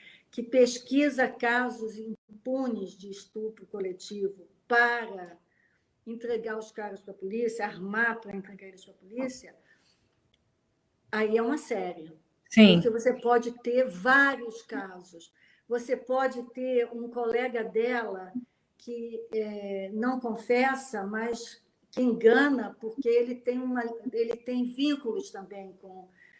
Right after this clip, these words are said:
Speaker 1: com esse pessoal, ou ele tem um passado, sabe? "Meu passado me condena", ele tem um passado que
Speaker 2: Uhum.
Speaker 1: me condena. Isso é uma série. Então, se você muda, se dá mais caldo, é uma série.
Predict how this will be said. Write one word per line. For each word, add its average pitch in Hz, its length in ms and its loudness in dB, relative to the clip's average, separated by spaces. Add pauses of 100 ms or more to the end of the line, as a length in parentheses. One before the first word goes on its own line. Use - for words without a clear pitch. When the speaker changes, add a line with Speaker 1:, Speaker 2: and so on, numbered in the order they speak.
(200)
Speaker 1:
com 214 140 -4
esse 226 200 0
pessoal, 202 540 -2
ou 202 100 6
ele 226 160 8
tem 233 160 2
um 233 80 -4
passado, 208 680 -2
sabe? 202 300 -2
"Meu 214 140 0
passado 196 460 -4
me 190 100 -6
condena", 190 560 -2
ele 196 140 -4
tem 214 100 -8
um 202 100 -6
passado 208 440 12
que 202 80 6
Speaker 2:
Uhum. 214 240 8
Speaker 1:
me - 100 -20
condena. 202 480 -8 (460)
Isso 262 240 4
é 285 40 6
uma 302 160 4
série. 208 440 2
Então, 277 480 -2 (280)
se 349 340 4
você 277 520 2
muda, 214 920 -2 (720)
se - 240 -2
dá 269 220 2
mais 277 340 0
caldo, 233 640 -4
é 214 80 -8
uma 214 160 -10
série. 127 560 -14